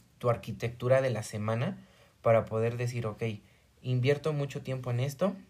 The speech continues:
creo que lo puedo reducir, creo que no es tan necesario que yo invierta tanto tiempo en esto, mejor lo divido y este tiempo que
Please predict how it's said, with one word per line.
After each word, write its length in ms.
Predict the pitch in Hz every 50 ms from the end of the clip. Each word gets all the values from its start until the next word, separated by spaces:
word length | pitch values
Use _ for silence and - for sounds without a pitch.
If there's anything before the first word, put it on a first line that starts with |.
| _ - _
creo 180 | - 120 120 123
que 100 | 135 127
lo 140 | 110 104
puedo 260 | - 120 117 123 123 117
reducir, 680 | 110 107 98 95 98 - - 135 - 190 - - - - _ _ _ _ _ _
creo 160 | - 131 127
que 120 | 127 135 127
no 120 | 123 123
es 80 | 123 123
tan 160 | 135 131 127
necesario 480 | 117 104 - 113 - 117 110 113 117
que 120 | 120 - 104
yo 100 | 101 113
invierta 420 | 113 110 113 113 - - 110 104 - - - _ _ _
tanto 320 | - 117 117 120 - 120 120
tiempo 420 | - 120 117 113 - 120 113 107
en 120 | 104 104
esto, 420 | 113 123 127 127 - - 196 190 - - - _ _ _ _ _ _ _ _ _
mejor 480 | 110 113 113 - 131 131 139 - 123 - - - - _ _ - _ - _ _ _
lo 160 | - 117 110
divido 520 | 113 120 120 123 143 156 156 185 220 233 - - - _ _ _ _ _ _ _ _ -
y 160 | 120 117 123
este 220 | 127 123 127 143
tiempo 420 | 139 135 135 131 127 135 135 127 127
que 220 | - 120 110